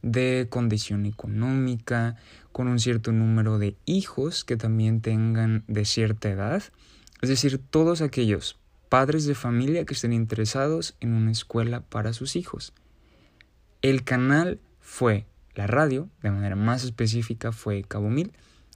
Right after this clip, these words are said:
El propósito fue persuadir a los radioescuchas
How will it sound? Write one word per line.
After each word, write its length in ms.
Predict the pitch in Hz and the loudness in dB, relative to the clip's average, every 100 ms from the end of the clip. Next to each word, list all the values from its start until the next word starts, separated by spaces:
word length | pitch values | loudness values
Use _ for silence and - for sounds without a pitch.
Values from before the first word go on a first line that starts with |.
| _ | _
El 120 | 117 110 | -6 -2
propósito 880 | 110 107 147 160 160 151 156 165 - _ _ | -2 2 4 4 2 2 2 2 -2 _ _
fue 220 | - 123 110 | -4 -2 0
persuadir 880 | 139 147 156 165 165 143 131 135 139 - - - | 2 2 2 0 0 2 2 -2 -6 -20 -20 -2
a 380 | 117 120 127 117 | 0 2 -2 -6
los 300 | - 110 107 | -2 -2 0
radioescuchas 920 | 123 131 143 151 - 117 110 131 - | 0 2 0 0 -2 -2 -2 -6 -6